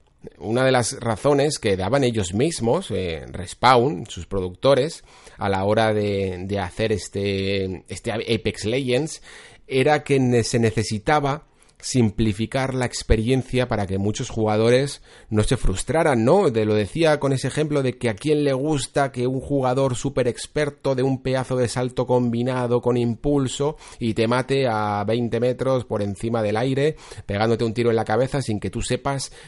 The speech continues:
de dónde viene, ¿no? Pues es que esto es ley de vida, es que a la gente en los juegos multitudinarios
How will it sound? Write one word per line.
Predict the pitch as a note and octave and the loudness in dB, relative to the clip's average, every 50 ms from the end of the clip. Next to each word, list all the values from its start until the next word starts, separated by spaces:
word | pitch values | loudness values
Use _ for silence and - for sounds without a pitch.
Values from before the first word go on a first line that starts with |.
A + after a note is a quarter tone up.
| A#2+ - | -14 -8
de | - A2+ G#2+ A2 | -4 0 0 2
dónde | A2+ A#2 A#2 A#2 G#2+ G#2 | 4 4 4 4 2 0
viene, | G2 G2+ F2+ D2+ C#2 B1 | 0 0 -4 -4 -8 -8
¿no? | C#2+ G#2+ D#3 B3 - _ _ _ _ _ _ _ _ _ _ _ _ _ _ _ _ _ _ | -8 -8 -8 -8 -10 _ _ _ _ _ _ _ _ _ _ _ _ _ _ _ _ _ _
Pues | - G#2+ G#2 F#2+ - C#3 | -4 -2 -2 0 0 -2
es | C3+ - - | -4 -4 -2
que | - D#3 D#3 D3+ C#3 | 2 4 4 6 4
esto | C3+ - - - B2+ | 4 2 -2 -2 -2
es | G#2+ G2 | 0 0
ley | G2+ G2 F#2+ | 0 0 0
de | F2 F#2+ F2+ | 0 0 -2
vida, | C3 F3 - - - - - | -2 -4 -6 -8 -14 -14 -12
es | - G2+ - | -12 -12 -10
que | - - - B2+ B2 B2 - | -8 -4 -2 0 0 0 -2
a | - G#2 G2 | -4 -8 -8
la | G2 F#2 | -6 -8
gente | - - C3+ D3 D#3 C#3 - A#2+ B2 E3+ - _ _ _ - _ _ _ _ _ _ _ - | -6 -4 -2 -2 -4 -4 -6 -6 -8 -8 -12 _ _ _ -20 _ _ _ _ _ _ _ -12
en | - G#2 G2+ F#2+ F2+ F#2 F#2 F2+ | -8 -4 -2 -2 -2 -2 -2 -4
los | F#2 F2 | -4 -4
juegos | - - B2 D3+ C#3+ B2+ A#2 | -2 0 0 2 2 2 2
multitudinarios | A#2+ A#2+ A2+ G#2+ A2 G2+ A2 G#2 G2+ G2 A2 C3 C3+ A#2+ G#2 G2+ A2 B2+ - - - | 2 0 0 -2 -4 -4 -2 -2 0 0 0 2 0 0 0 -2 -4 -4 -8 -14 -18